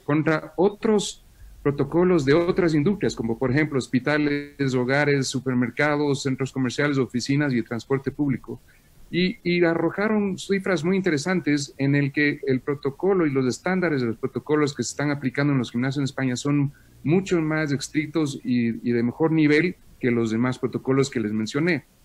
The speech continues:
Entonces decidimos usar y,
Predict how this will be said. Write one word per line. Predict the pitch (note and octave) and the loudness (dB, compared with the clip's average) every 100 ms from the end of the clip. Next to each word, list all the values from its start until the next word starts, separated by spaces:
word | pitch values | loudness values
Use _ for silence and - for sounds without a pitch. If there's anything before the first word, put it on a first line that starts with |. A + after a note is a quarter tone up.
| _ _ - | _ _ 0
Entonces | G#3 A3 A3 D#3 | 2 4 2 4
decidimos | D3+ C#3+ F3+ F#3 G#3 G3 F#3+ E3 | 4 4 2 2 2 2 0 0
usar | D#3 C#3 F3 F3 - - _ _ _ | -2 0 0 -2 -4 -10 _ _ _
y, | - C3+ | 0 0